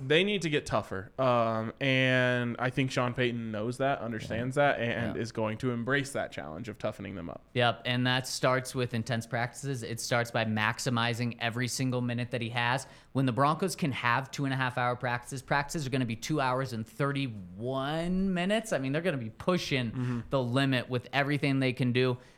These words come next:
Speaker 2: Ryan, it's gonna be ninety-nine degrees out. And these guys are gonna be out there. It's probably gonna be ninety-one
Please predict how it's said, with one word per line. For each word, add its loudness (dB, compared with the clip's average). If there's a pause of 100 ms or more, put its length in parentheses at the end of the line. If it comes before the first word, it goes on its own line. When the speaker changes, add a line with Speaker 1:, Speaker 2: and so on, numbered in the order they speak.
(160)
Speaker 2:
Ryan, 2
it's -4
gonna 0
be 0
ninety-nine 0
degrees -6
out. -12 (400)
And -2
these 0
guys 2
are -2
gonna 2
be 2
out 0
there. 0
It's -4
probably 0
gonna 0
be 2
ninety-one 0